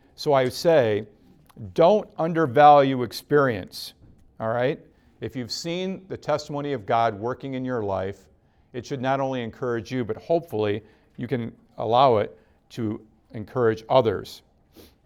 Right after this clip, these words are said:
Don't we have more credibility as servants of the gospel, if we can point out the fact that Jesus is working in our lives, that he's doing something good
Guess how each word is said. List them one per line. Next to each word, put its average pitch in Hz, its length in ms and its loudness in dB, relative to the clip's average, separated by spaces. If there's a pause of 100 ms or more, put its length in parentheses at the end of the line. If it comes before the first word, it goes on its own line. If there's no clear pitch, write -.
(240)
Don't 143 240 0
we 190 120 -4
have 156 360 2 (280)
more 143 280 -2
credibility 143 880 0 (800)
as 107 160 -2
servants 156 400 0
of 143 80 -4
the 123 80 -2
gospel, 131 580 2
if 113 80 -6
we 127 100 -8
can 107 180 -10
point 135 360 -8 (1300)
out 127 240 -4
the 120 80 -8
fact 135 480 -2 (340)
that 117 320 -4 (300)
Jesus 127 520 -8
is 98 120 -10
working 117 400 -4
in 120 80 -4
our 113 160 -2
lives, 113 480 -2 (200)
that 135 80 -8
he's 127 160 -6
doing 123 300 -6
something 120 640 -8
good 131 500 0